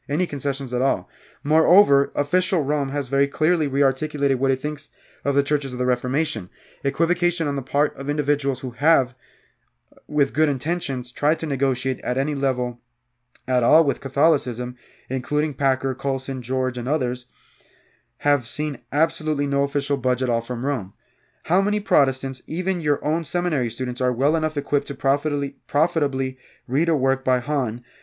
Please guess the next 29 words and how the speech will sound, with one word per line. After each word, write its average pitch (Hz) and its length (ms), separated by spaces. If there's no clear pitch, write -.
much 165 260
less 160 220
a 143 80
work 147 200
by 131 160
Ratzinger, 117 680
and 156 160
to 156 120
be 147 160
able 165 160
to 147 100
deal 135 180
with 135 140
it 127 140
adequately? 123 720
In 165 140
the 170 60
meantime, 143 680
you 160 160
are 196 100
someone 151 400
not 147 240
unimportant 135 540
at 127 80
a 123 60
very 131 200
important 131 360
Reformed 123 340
seminary. 123 420